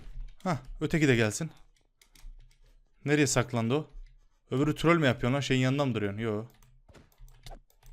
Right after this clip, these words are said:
Tamam, o da gitti.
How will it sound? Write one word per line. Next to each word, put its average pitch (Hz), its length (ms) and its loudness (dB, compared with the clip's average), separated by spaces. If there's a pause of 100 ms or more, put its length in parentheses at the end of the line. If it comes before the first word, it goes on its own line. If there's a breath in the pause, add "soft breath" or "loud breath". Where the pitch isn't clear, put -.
(1400)
Tamam, 135 220 2
o 147 80 2
da 135 80 6
gitti. 156 320 -2